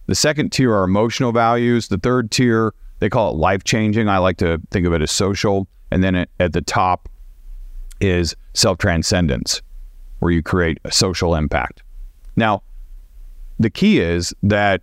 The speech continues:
you wanna focus on the solutions that you offer to customers on the higher tier emotional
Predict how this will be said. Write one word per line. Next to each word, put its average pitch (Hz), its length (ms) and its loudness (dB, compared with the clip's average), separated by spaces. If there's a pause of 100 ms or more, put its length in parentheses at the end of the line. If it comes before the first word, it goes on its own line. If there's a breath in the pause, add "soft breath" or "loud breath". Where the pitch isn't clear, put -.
you 107 140 4
wanna 113 200 2
focus 147 420 -2
on 110 160 2
the 90 60 -2
solutions 107 680 0
that 95 140 0
you 123 300 2
offer 113 440 2
to - 160 -4
customers 147 680 -2 (280)
on 101 140 2
the 95 60 2
higher 139 440 0
tier 104 460 2
emotional 117 840 2